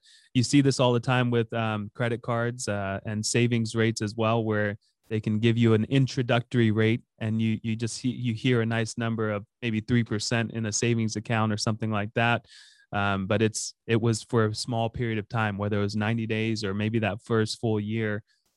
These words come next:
Um, uh, credit cards do this all the time, where you can get zero percent A P R for a small period of time, and sometimes you don't realize it. So all, all we're saying here is just try to, um, understand what the rate is and how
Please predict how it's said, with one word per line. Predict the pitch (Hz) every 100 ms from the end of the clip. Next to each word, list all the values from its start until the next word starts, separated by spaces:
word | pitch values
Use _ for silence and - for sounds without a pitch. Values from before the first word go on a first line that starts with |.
| _
Um, | 101 98 98 98 92 _ -
uh, | 101 98 -
credit | 127 147
cards | 131 113 110
do | 120
this | 113 110
all | 113
the | 110
time, | 127 120 101
where | 101
you |
can | 101 110
get | 107 - 120
zero | 113 113
percent | 107 120 - 113 110
A | 110
P | 107 117 107
R | 107 104
for | - 104 101 98 _ _ -
a | 107
small | - 120 113 107
period | - 113 104
of | 95
time, | 110 104
and | 104
sometimes | 101 110 110 107
you | 110
don't | 107
realize | 92 110 110 104 101
it. | -
So | - 113
all, | 135 131 - - -
all | 127 135
we're | 127
saying | - 123 117
here | 113 123
is | 110
just | 113 -
try | - 120
to, | 117 104 _ _ _ -
um, | 110 104 101 92
understand | 127 127 117 - 139 135 117 110 107 _ _ _ _ _
what | 120 147 -
the | 127
rate | 120 123
is | 120 117
and | 110
how | 107 117 117